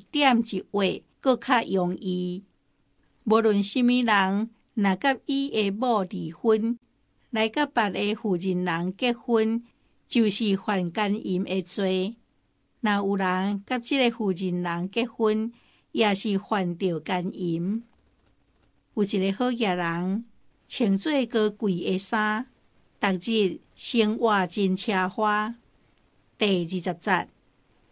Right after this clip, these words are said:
也有一个散赤人，名叫做列撒罗，规身躯生甲全粒啊，倒伫迄个好野人的门口，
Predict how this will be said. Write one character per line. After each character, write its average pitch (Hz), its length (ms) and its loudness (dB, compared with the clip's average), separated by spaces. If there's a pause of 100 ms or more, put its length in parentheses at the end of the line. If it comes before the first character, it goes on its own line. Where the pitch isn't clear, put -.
(320)
也 214 120 2
有 214 240 0
一 202 200 -2
个 196 200 0
散 247 300 2
赤 214 180 -4
人， 190 640 0 (220)
名 175 380 -2
叫 254 200 2
做 254 180 -2 (200)
列 175 240 -2
撒 214 240 -2
罗， 180 460 -2 (480)
规 254 200 0
身 247 300 2
躯 - 60 -6 (440)
生 220 440 0
甲 240 260 2
全 185 340 -2
粒 185 100 -2
啊， 180 500 -2 (440)
倒 294 200 2
伫 214 340 -2
迄 262 100 -2
个 233 220 0
好 285 160 2
野 220 240 0
人 180 280 -4
的 196 160 -4
门 185 260 -2
口， 202 400 -2